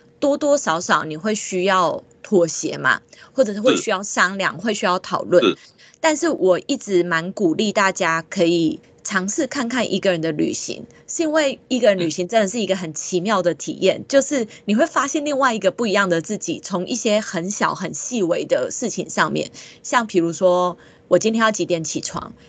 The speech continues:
Speaker 1: 我今天要去做什么，我要吃哪一间餐厅，我要坐哪一个位置，我要点什么东西吃，
Speaker 2: 嗯。
Speaker 1: 我要几点回家，我要住哪里。其实这些事情是你有旅伴的时候，你并不会百分之百的完全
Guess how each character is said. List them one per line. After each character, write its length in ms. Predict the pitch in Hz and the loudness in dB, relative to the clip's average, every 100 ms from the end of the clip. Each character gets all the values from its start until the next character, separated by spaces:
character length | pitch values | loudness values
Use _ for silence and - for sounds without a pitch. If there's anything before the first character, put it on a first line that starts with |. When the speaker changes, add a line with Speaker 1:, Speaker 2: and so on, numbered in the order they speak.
| - | -2
Speaker 1:
我 100 | 185 | 0
今 160 | 208 240 | 2 2
天 80 | 262 | 2
要 100 | 240 | 0
去 160 | 254 | -2
做 200 | 220 220 | 2 2
什 180 | - - | 4 0
么， 200 | 98 - - - | -6 -12 -14 -12
我 100 | - | 2
要 100 | 214 | 2
吃 140 | 269 311 | 4 0
哪 140 | 294 | 0
一 60 | 180 | 2
间 180 | 220 226 | 0 0
餐 240 | 233 196 | 0 -2
厅， 320 | 208 185 190 - | 0 -2 -2 0
我 120 | 165 | 2
要 80 | 190 | 2
坐 200 | 185 202 | 2 0
哪 120 | 170 | -2
一 40 | |
个 100 | 151 | -2
位 220 | 165 185 - | 4 6 4
置， 260 | - - _ _ - - | -4 -12 _ _ -20 0
我 100 | 185 | 2
要 60 | - | 4
点 200 | 196 208 | 2 0
什 120 | 202 | -4
么 80 | - | -2
东 120 | 190 | -4
西 200 | 202 170 | 0 -2
吃， 420 | - - 165 165 | -4 -4 -4 -4
Speaker 2:
嗯。 0 | - - _ | -10 -20 _
Speaker 1:
我 80 | 175 | 4
要 140 | 214 | 4
几 160 | 214 208 | 2 -2
点 120 | 190 | -4
回 200 | 165 165 | -2 -2
家， 180 | 180 175 | 2 2
我 120 | 170 | 4
要 140 | 165 185 | 2 2
住 160 | 233 | 2
哪 200 | 175 - | 2 0
里。 180 | - 277 - - - - | -2 -6 -8 -20 -20 -12
其 160 | - 254 | -2 0
实 160 | 302 - | 0 -2
这 180 | - 330 | -2 -2
些 220 | 320 285 | 2 0
事 180 | 302 269 | 0 -4
情 280 | - 165 165 | -2 -4 -4
是 400 | 247 220 165 - _ - | 0 2 2 -2 _ 0
你 80 | 208 | 4
有 100 | 240 | 4
旅 160 | 233 165 | 2 2
伴 140 | 226 | 2
的 100 | 175 | 2
时 100 | 180 | 0
候， 60 | 208 | 0
你 120 | 175 | 0
并 200 | - 240 | -2 0
不 140 | 175 | 2
会 220 | 175 226 185 - | 4 4 2 0
百 160 | 160 | -2
分 180 | 156 202 | 0 0
之 120 | 214 | 0
百 180 | 202 151 | 0 0
的 80 | 165 | 0
完 180 | 160 160 | -2 -2
全 280 | 185 160 | -2 -4